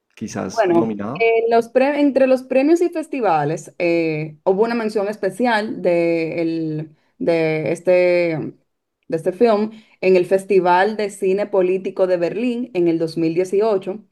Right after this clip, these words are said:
Speaker 2: La película me parece que salió en el dos mil diecisiete, exactamente, o sea, al año después.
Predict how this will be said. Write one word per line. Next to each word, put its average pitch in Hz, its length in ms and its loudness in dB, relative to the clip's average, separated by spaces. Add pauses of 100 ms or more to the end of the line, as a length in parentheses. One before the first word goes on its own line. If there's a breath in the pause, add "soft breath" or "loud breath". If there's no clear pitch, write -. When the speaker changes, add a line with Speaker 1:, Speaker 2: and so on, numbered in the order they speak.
(160)
Speaker 2:
La 180 120 -2
película 196 300 4
me 262 120 4
parece 240 260 0
que 247 80 -4
salió 214 200 0
en 214 60 -6
el 220 80 -4
dos 196 140 -2
mil 175 140 0
diecisiete, 165 440 -4
exactamente, 156 540 -2
o 151 40 -6
sea, 151 400 -4
al 156 160 2
año 160 220 4
después. 165 480 -4